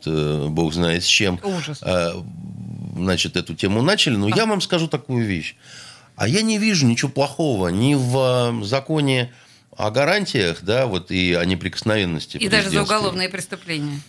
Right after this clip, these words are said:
Speaker 1: Не понимаю, почему здесь должно быть как-то иначе. Дело в том, что этот человек, занимающий этот пост, он должен быть, м, наделён особыми полномочиями. И у него может быть и право на ошибку тоже.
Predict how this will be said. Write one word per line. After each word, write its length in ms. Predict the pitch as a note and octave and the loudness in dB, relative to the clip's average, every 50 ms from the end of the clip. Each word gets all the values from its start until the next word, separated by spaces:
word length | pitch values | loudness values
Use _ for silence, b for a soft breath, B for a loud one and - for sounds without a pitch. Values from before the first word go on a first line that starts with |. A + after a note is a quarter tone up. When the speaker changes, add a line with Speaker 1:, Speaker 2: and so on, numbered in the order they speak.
| _ _ | _ _
Speaker 1:
Не 180 | - A2+ B2 B2+ | 2 2 2 4
понимаю, 460 | B2+ C3+ C3 C3+ C3+ C#3 C#3 C3 A2+ | 2 2 2 2 2 2 2 0 0
почему 460 | - A2+ - - - A#2+ B2 B2 A#2 | 0 -2 0 2 2 4 4 4 2
здесь 260 | G#2 G2+ G#2+ G#2+ G2 | 2 2 0 0 2
должно 360 | - G#2+ G#2 G2+ G#2 A#2 A2 G#2 | 2 2 2 2 2 2 2 2
быть 160 | F#2 F2+ F2 | 0 -4 0
как-то 340 | - G#2+ G2+ - - G2+ G2+ | -2 -2 -2 -2 -2 -2 0
иначе. 360 | G2+ G#2+ G#2 F#2+ - - E2+ E2+ - | 2 2 2 2 0 -2 -2 -6 -6
Дело 320 | E2 F2 F#2 C#3 D3 D3 C3+ | -8 0 0 2 2 2 0
в 80 | C3+ | 0
том, 160 | - F#3 F3+ | 2 2 2
что 260 | D#3+ - - C#3+ B2+ A#2 | 0 2 0 0 0 2
этот 380 | - B2+ D#3 D#3 - C3 B2 - | 0 -2 -2 -2 -4 -8 -4 -4
человек, 480 | - C#3+ C3+ C3+ C#3 D#3+ F#3+ G3+ E3+ B2 | -2 0 2 2 4 4 2 2 0 0
занимающий 680 | A2 G#2+ A2 G#2+ A2+ A#2 A2 G2+ F2+ - - - F2 | 0 2 2 2 2 2 2 2 0 0 -2 -2 -4
этот 360 | E2 - G#2 - - F2 F2 - | -2 -2 -2 -2 -2 -4 -4 -2
пост, 340 | G2 F2 D2 - - - b b b b b b b b b b b | -2 -2 -2 -2 -4 -8 b b b b b b b b b b b
он 160 | G#2+ A#2 A2 A2 | 0 2 4 4
должен 400 | F3 G3 F3+ D#3+ D3+ C#3 A#2+ G#2+ | 4 2 2 2 2 2 2 2
быть, 340 | A#2 C3+ D#3+ C#3+ - - - | 2 0 0 0 0 -2 0
м, 840 | A#2 A#2 A2+ G#2+ G#2 G2+ F#2+ F2+ F2+ F2 F2 E2 E2 E2 E2 E2+ F#2+ | 2 2 2 0 -2 -2 -4 -4 -4 -6 -6 -6 -6 -6 -6 -2 0
наделён 560 | A2 A2 G#2+ A#2 C#3 C#3+ E3 G3 G3+ G3 F#3+ - | 0 0 2 4 4 4 4 4 2 0 -2 -4
особыми 540 | - - - - E3 D#3 C#3 C#3+ C3+ B2 | -2 -2 2 2 2 2 4 4 4 4
полномочиями. 1000 | G#2 - - B2 B2 B2+ B2+ C3+ C3+ B2 G#2+ - - - E2 D2 D2+ D2+ C2+ C#2 - _ _ _ _ _ _ B B B B B B B B B B B B B B - - - - | 2 2 0 2 2 4 4 4 2 2 2 2 0 -2 -2 -4 -6 -8 -12 -14 -16 _ _ _ _ _ _ B B B B B B B B B B B B B B -20 -20 -2 0
И 100 | C3 C3+ | 2 2
у 100 | C#3+ D3 | 4 4
него 520 | E3+ F3+ F#3 F3 G3+ A#3+ C4 A#3+ - - - | 4 2 2 4 4 4 4 2 2 0 -4
может 600 | C3 C#3 C#3 D3+ F3+ G#3 A3 G#3+ E3+ E3+ C#3+ B2+ | -2 2 4 6 6 6 6 4 2 0 -2 0
быть 340 | B2+ C3 E3+ F3+ - - - - | 2 4 2 2 2 -2 -6 -2
и 80 | C3+ B2+ | -2 -2
право 360 | B2+ - - E3 E3 D#3 D#3+ | 0 2 2 4 4 4 4
на 160 | D3 C#3+ C#3 | 4 4 4
ошибку 380 | C#3 C3 - D3+ C3 - - B2+ | 4 4 2 0 0 0 -4 -4
тоже. 460 | A#2+ - - C3 A#2 F#2 D#2+ D2 - | -2 2 2 4 4 2 0 -4 -6